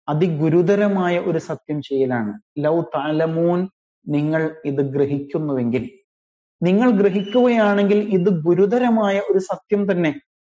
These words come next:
ഇതൊരു മഹാസത്യം തന്നെ, ഇത് ഒരു മഹാശപഥം തന്നെ നിങ്ങൾ അറിയുന്നുവെങ്കിൽ എന്നൊക്കെ ഇതിന് നമുക്ക് അർത്ഥം പറയാം. കഴിഞ്ഞ സൂക്തത്തിലെ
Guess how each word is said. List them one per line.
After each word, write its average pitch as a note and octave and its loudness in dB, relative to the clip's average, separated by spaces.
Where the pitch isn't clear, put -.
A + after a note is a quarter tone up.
ഇതൊരു E3+ 2
മഹാസത്യം G#3+ 0
തന്നെ, D3 -2
ഇത് D#3+ 0
ഒരു F#3+ 4
മഹാശപഥം F#3+ 0
തന്നെ D3+ 0
നിങ്ങൾ E3 -4
അറിയുന്നുവെങ്കിൽ D3 -4
എന്നൊക്കെ D3+ -4
ഇതിന് C#3+ -2
നമുക്ക് C#3+ -8
അർത്ഥം C#3+ -8
പറയാം. A#2+ -2
കഴിഞ്ഞ D#3 0
സൂക്തത്തിലെ D#3+ -2